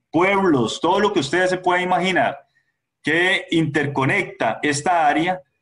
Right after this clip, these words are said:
bueno, pero curiosamente en términos de diversidad genética, los animales aquí están mejores que los animales de por acá.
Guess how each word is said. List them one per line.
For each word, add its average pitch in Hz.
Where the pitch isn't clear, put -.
bueno, 147
pero 139
curiosamente 156
en 113
términos 160
de 165
diversidad 160
genética, 160
los 143
animales 147
aquí 160
están 135
mejores 139
que 135
los 127
animales 110
de 113
por 95
acá. -